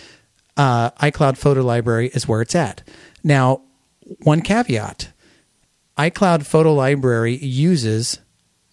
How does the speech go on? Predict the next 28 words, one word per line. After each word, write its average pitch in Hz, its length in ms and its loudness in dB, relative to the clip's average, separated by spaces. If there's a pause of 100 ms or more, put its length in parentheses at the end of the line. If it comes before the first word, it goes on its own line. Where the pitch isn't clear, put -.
(140)
your 131 240 0
storage 147 480 0
space - 540 -10 (120)
to - 100 -4
store 165 440 0
these 143 240 -4
photos 131 560 0 (200)
in 135 120 0
the 123 80 -2
cloud. 92 420 -4 (1200)
Apple 160 300 0
generously 139 640 0
gives 117 360 -2
you 113 260 0 (800)
a 147 120 4
mere 165 380 4
<laughs> - 20 0
five 160 540 0
gigabytes 120 920 -4 (200)
of 135 120 -2
storage. 127 680 0 (640)
Most 175 280 2
people 226 240 0
have 151 60 -2
been 147 100 -2
taking 139 340 -2
photos 131 460 0
for 117 240 -2